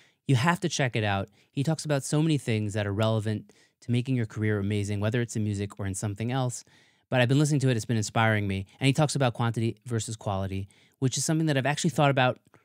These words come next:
quite a bit in the past, 'cause I've had all these clients that obsess about tiny details in songs that nobody cares about, and they never move on to the next song. They never move on to the next album.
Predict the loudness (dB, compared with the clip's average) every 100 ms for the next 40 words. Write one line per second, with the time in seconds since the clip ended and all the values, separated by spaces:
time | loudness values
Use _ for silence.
0 | _ _ 0 2 2 0 0 0 0 -4
1 | -2 -2 -2 -4 -12 _ _ -2 -2 0
2 | -2 0 2 2 2 -4 -4 -2 -2 -2
3 | -4 -4 -4 -4 -4 -4 -2 -4 -6 -4
4 | -2 0 0 -2 -10 _ -6 -6 -2 -4
5 | -2 -4 -4 -4 -2 -2 -6 -12 _ _
6 | _ _ -2 2 2 2 0 0 0 0
7 | -2 -4 -4 -6 _ _ _ -4 0 2
8 | 2 2 0 0 2 0 0 -4 -2 -2
9 | -4 -8 -8 -10 -16 -4 0 2 2 0
10 | -2 -2 -4 -6 -8 -6 -4 -4 -6 -14